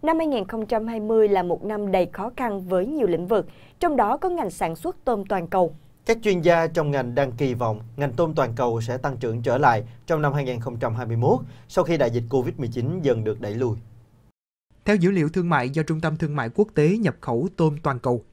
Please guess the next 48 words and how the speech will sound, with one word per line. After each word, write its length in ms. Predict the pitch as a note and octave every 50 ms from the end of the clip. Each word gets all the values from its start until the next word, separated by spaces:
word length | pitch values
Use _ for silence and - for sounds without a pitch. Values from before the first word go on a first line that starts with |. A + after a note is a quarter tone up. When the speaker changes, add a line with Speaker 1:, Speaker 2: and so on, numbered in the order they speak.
| -
Speaker 3:
giảm 240 | - C#3+ B2 D3+ G3+
ba 160 | G3+ F3+ E3+
phần 180 | E3 E3 C3 A#2+
trăm 200 | - C3+ C3 B2+ G#2+
xuống 340 | - - - D#3 F#3 B3 -
còn 240 | - C#3+ B2 B2+
ba 140 | C#3 C3+ C#3
phẩy 280 | C3+ - A#2 A2 A2+ C#3
không 340 | D#3+ - - D#3+ C#3 C#3 C3+
trăm 280 | - C#3 C3 B2+ C3
bốn 140 | C3+ C#3 F3+
mươi 80 | G#3 F3+
hai 120 | D3+ C#3+ C3+
triệu 180 | - A2 A2
tấn 240 | G#2+ B2 A#2+ D#3+ A3 A#3+ - - - - - -
vào 180 | D#3+ D#3+ D3+
năm 160 | D#3 E3+ F3
hai 100 | E3 E3
nghìn 180 | E3 D3+ B2+ A#2+
không 260 | - - D3 C#3+ C#3+
trăm 140 | - C#3+ C3
hai 100 | C3+ C#3
mươi, 240 | C#3+ C#3+ C#3+ C3 - - - - - - - -
mức 140 | A#3 A#3+ -
giảm 200 | E3 C#3+ B2+ G3
đầu 140 | G3 D#3 C3+
tiên 240 | - D#3 D3+ C#3+ C#3 - -
kể 160 | D3 B2+ D#3+ D#3+
từ 80 | D#3
năm 140 | C#3 C#3 C3 C3
hai 100 | D3 C#3+
nghìn 180 | C#3 A#2+ A2+
không 240 | A2+ - D3 C#3 C3
trăm 140 | - C3+ B2
lẻ 100 | G#2+ A2
chín. 260 | G#2+ - C3+ F#3 A3 - - - _ - _ - - _ - -
Tuy 100 | - F3+
nhiên, 220 | D#3+ E3 E3 D3+ C3 - - - - -
mức 160 | G#3 C4 C4 G#3
giảm 220 | D#3 D3 C#3 F#3+
tương 180 | F3 - F3 E3
đối 140 | D#3+ F#3+ G#3
nhỏ 300 | F#3 B2+ A2 A#2+ D#3+ E3
khiến 240 | - F3 E3+ G#3 A#3+
ngành 180 | A#3 F#3+ C3 B2
tôm 300 | - D3 C#3+ C#3 C3+ B2+ A#2+
lạc 200 | D3 D3 B2+ - -
quan 200 | - D3 D3